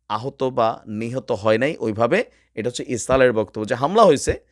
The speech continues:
সাথে সাথে সাইরেন বাজার সাথে সাথে তাদের সেনারা নিরাপদ আশ্রয়ে অবস্থান নিয়েছে, মানে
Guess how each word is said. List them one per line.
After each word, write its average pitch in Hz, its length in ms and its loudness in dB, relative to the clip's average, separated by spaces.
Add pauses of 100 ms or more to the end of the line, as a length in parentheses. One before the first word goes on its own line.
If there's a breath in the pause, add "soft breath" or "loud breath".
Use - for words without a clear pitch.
(280)
সাথে 120 240 -4
সাথে 131 180 -12
সাইরেন 113 380 -4
বাজার 117 180 -4
সাথে 117 240 -12
সাথে 147 200 -10
তাদের 117 220 -4
সেনারা 117 380 0 (340 soft breath)
নিরাপদ 143 640 2
আশ্রয়ে 110 480 0 (100)
অবস্থান 107 440 -4
নিয়েছে, 98 240 -8
মানে 139 260 -6